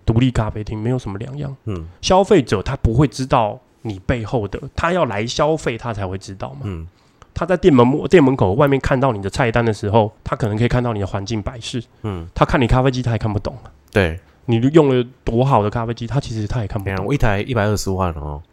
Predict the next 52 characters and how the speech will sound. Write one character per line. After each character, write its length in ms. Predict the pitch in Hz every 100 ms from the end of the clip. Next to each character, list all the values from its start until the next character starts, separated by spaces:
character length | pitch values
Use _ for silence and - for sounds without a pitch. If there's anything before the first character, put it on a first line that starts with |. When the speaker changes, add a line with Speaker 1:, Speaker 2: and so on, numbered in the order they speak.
| _ _
Speaker 2:
我 80 | -
卖 180 | 101 117
你 240 | 90 87
一 20 | 95
杯 240 | 95 92
一 60 | 95
百 260 | 82 80
五， 60 | 80 80 -
哦， 100 | 139
哦， 200 | 117 113
Speaker 1:
嗯， 160 | 113
Speaker 2:
好， 120 | 101 87
Speaker 1:
对， 120 | 104
Speaker 2:
谢 160 | 95
谢， 120 | 92 107
Speaker 1:
对， 60 |
对， 60 | 90
Speaker 2:
谢 120 | -
谢， 80 | 127
Speaker 1:
谢 60 | -
谢， 60 |
Speaker 2:
我 40 | 104
看 160 | -
看 220 | - 151 -
而 60 |
已， 20 |
Speaker 1:
谢 0 |
谢， 60 | 113
哎， 140 | 104 104
Speaker 2:
对， 160 | 101
对， 80 | 90
Speaker 1:
谢 60 | 90
谢， 60 |
Speaker 2:
对。 140 | 90 87
Speaker 1:
对， 160 | 113 - _ -
我 100 | -
坐 180 | 113 160
宾 240 | 147 147
士 200 | 147 151
计 160 | 131 135
程 120 | 113
车， 200 | 107 120
我 100 | 117
也 60 | 104
是 40 |
付 160 | 113 117
他 160 | 107
一 40 | 101
样 120 | 101
的 60 | 95
价 180 | 101
钱。 160 | 90 -